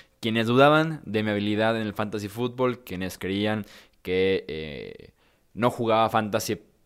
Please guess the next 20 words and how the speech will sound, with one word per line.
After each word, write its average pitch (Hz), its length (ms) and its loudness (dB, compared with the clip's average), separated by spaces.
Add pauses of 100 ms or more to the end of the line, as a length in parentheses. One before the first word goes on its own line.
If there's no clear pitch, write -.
no 104 380 -2
porque 85 280 -6
fuera 101 240 2
malo, 98 300 2
realmente 95 400 -2
era 95 260 -2
por 92 100 -4
decisión 98 280 -4
propia, 131 240 2
así 131 180 -2
que 135 120 2
vengo 131 540 0
a - 80 -8
demostrarles 117 840 0 (300)
que 90 140 -4
sí 113 340 -4
sé 101 100 -4
de 95 100 0
fantasy 101 320 -4
fútbol, 143 480 2